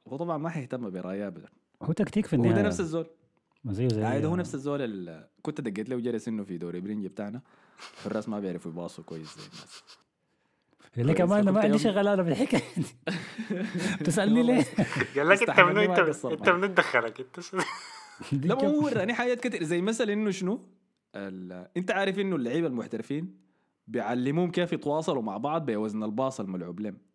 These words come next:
Speaker 1: يعني إذا أنا قلبي دفاع ودار باص الكورة ل-،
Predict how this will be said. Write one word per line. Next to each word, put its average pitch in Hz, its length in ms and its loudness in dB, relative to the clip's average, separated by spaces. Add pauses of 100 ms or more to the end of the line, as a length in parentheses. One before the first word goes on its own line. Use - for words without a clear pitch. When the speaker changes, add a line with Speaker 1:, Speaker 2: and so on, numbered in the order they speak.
(1120)
Speaker 1:
يعني 139 280 0
إذا 151 220 0
أنا 170 120 0
قلبي 117 260 -2
دفاع 143 280 -2
ودار 113 300 -4
باص 131 260 -4
الكورة 120 340 -4
ل-، 95 360 -6